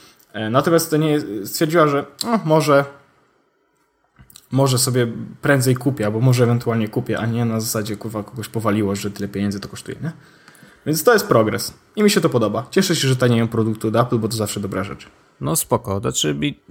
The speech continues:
Speaker 2: mi nie zmienia to nic w głowie i nadal
Speaker 1: Nie,
Speaker 2: tego nie kupię,
Speaker 1: oczywiście.
Speaker 2: ale rozumiem, y, że no,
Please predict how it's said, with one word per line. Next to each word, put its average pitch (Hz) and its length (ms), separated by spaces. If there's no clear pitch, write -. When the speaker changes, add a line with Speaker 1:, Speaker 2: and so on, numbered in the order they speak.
Speaker 2:
mi 143 180
nie 143 120
zmienia 117 340
to 117 100
nic 117 240
w 107 80
głowie 117 400
i 113 40
nadal 110 340
Speaker 1:
Nie, 392 260
Speaker 2:
tego 117 240
nie 143 140
kupię, - 180
Speaker 1:
oczywiście. 202 200
Speaker 2:
ale 175 320
rozumiem, 139 600
y, 120 320
że 117 340
no, 127 180